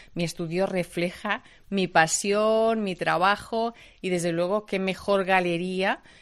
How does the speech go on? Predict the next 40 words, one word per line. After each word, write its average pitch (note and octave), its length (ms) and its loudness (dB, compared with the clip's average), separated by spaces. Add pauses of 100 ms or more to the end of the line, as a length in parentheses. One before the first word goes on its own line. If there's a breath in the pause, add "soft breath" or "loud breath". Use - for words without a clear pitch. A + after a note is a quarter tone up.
eh, D#3+ 520 -2
que E3 100 -4
puedan, D#3 720 -2
bueno, D3+ 200 -8
mis D#3 180 -10
clientas E3 400 -4
que - 80 -10
puedan D3 340 -6
ver G3 240 -2 (260 soft breath)
in F#3 180 -4
situ, G3+ 440 -4
que E3 200 -4
es, E3+ 200 -6
eh, D#3 300 -2
las C#3+ 180 -8
propias D3 540 -8
prendas, D3+ 480 -4
como D3+ 200 -8
podéis C#3 300 -8
ver, C#3 180 -10
¿no? F3+ 160 -6
Son F3+ 160 -2
joyas E3 380 0
para - 240 -4
mí. E3 160 -8 (340 loud breath)
Entonces, F3 440 -2
bueno, D#3+ 320 -4
pues E3+ 140 -6
se E3 200 -4
trata G#3+ 560 -2
de D3+ 240 -10
eso, D3+ 160 -12
de D3+ 80 -4
trabajar D#3 520 -4
bien, D#3 300 -4
de D#3+ 60 -4
un D#3+ 60 -4
trabajo D#3 280 -4
bien D3 220 -4
hecho, E3 460 -6